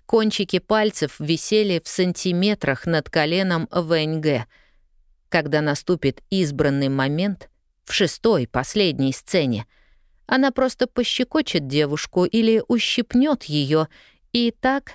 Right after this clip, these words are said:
даст сигнал к действию. Когда наступила эта сцена, двор тирана, пасмурное небо,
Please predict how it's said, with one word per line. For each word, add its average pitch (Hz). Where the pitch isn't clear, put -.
даст 185
сигнал 147
к 147
действию. 123
Когда 151
наступила 147
эта 147
сцена, 175
двор 170
тирана, 147
пасмурное 156
небо, 151